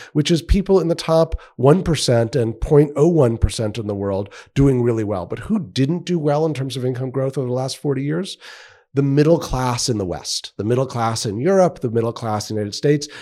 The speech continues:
they fell behind as the global poor were rising up. And that, I think, drove a lot of frustration in the countries now, the United States, uh, the United Kingdom,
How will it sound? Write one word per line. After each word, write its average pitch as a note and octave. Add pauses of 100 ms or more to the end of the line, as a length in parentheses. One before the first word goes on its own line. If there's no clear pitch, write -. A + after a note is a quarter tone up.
(160)
they D3
fell C#3+
behind C3+
as C3
the D3
global C3
poor B2+
were B2+
rising B2
up. D#3+
And A2 (160)
that, E3+ (720)
I A#2
think, C3
drove A#2+
a A#2+
lot D3
of D#3+
frustration A#2+ (320)
in C#3
the B2+
countries C#3
now, D3
the A2
United G#2+
States, C#3+ (320)
uh, G2+
the A2+
United A2+
Kingdom, D3